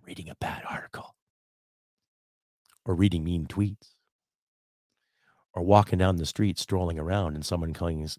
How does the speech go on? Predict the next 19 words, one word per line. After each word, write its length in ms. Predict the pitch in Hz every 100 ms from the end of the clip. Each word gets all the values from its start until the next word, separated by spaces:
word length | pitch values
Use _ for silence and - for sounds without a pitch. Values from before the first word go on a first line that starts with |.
| -
calling 260 | 87 87
you 80 | 78
a 40 | 67
silly 300 | - 82 71
cow. 440 | 131 156 82 - _ _ _ _ _ _ _ _ _ _ _ _ _
You 100 | 98
get 180 | 120 -
P 200 | 127 123
T 200 | - 107
S 100 | -
D 180 | 110 104
from 180 | 90
actually 260 | 87 87 90
doing 260 | 82 87 87
something, 460 | - 78 78 67
witnessing 580 | 78 98 95 - - 69
some 200 | - 73
horrendous 500 | - 80 76 73 -
actions, 640 | 85 98 - 80 - -